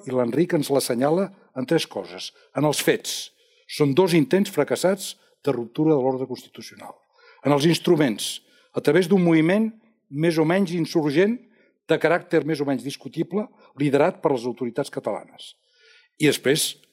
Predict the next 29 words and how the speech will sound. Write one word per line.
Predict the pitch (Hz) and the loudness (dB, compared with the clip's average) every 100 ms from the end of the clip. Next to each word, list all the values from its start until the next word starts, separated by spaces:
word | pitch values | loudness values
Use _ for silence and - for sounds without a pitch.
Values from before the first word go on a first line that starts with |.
| - | -2
els | 131 | 2
resultats | 131 117 139 113 | 2 2 0 0
judicials. | 120 107 - 82 80 - - | -4 -4 -4 -10 -12 -16 -6
En | 117 | -4
ambdós | 104 98 143 - | -4 -2 -4 0
casos | 147 147 208 - - _ - | 0 0 -4 -6 -16 _ -14
es | - | -12
produeix | - 120 143 156 - - _ | 0 2 4 2 -6 -14 _
una | 131 143 131 | 2 4 4
reacció | 131 117 - 117 | 2 0 -2 -2
de | 113 | -2
l'Estat | 107 - 185 - _ _ _ - | -2 -2 -2 -6 _ _ _ -6
que | 131 | -2
utilitza | - 143 165 175 180 - _ _ _ | 2 2 2 2 0 -6 _ _ _
els | 135 135 | -2 0
instruments | 127 143 143 156 | -4 0 0 -2
constitucionals | - 131 - 117 - 127 143 - - | -6 -8 -10 -12 -4 -4 -4 -8 -14
que | - 110 | -12 -6
té | 113 | -6
a | 90 | -6
mà. | - - _ _ _ _ _ - - - - - | -12 -20 _ _ _ _ _ -20 -20 -20 -20 0
Després | 151 - 262 208 | 2 4 4 4
hi | 196 | 4
ha | 220 - | 2 -2
tot | - 202 | 0 2
el | 180 | 4
munt | 196 196 | 4 4
de | 180 | 4
paral·lelismes | 151 135 139 165 160 180 - - | 4 4 2 -2 -6 -6 -8 -10